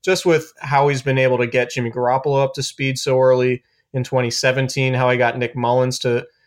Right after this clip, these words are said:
you know, he helped Nick Mullins play pretty well here in twenty eighteen. Um, so Shanahan could say, "Look, I, I have this guy under contract.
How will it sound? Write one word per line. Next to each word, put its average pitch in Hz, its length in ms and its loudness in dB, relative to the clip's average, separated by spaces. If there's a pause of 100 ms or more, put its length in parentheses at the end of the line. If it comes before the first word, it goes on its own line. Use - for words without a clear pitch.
(220)
you 135 80 -2
know, 120 100 0
he 127 100 -2
helped 135 220 2
Nick 123 140 -4
Mullins 131 260 0
play 120 200 -2
pretty 135 240 -4
well 123 320 2
here 131 380 0 (260)
in 131 100 -2
twenty 131 340 -2
eighteen. 123 540 -2 (300)
Um, 131 240 0
so 139 180 0
Shanahan 170 400 2
could 160 160 -2
say, 170 240 4
"Look, 160 240 4
I, 127 220 2
I 135 80 2
have 147 260 4
this 147 160 -2
guy 139 200 2
under 135 120 0
contract. 127 560 0